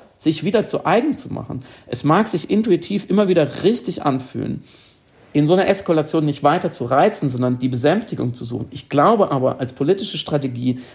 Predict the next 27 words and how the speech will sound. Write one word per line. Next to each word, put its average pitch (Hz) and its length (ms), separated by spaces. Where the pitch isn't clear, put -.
ist - 240
es 147 220
mehrfach 180 420
gescheitert 147 560
und 131 140
kann 185 380
immer 185 320
wieder 185 280
in 143 120
eine 131 400
Katastrophe 151 560
führen, 120 360
was - 180
auch 202 200
daran 170 280
liegt, 139 280
dass 127 140
man 131 100
sich, 131 180
glaube 139 160
ich, 139 160
immer 214 220
noch 202 100
nicht 165 200
klar 165 280
gemacht 131 380
hat, 139 180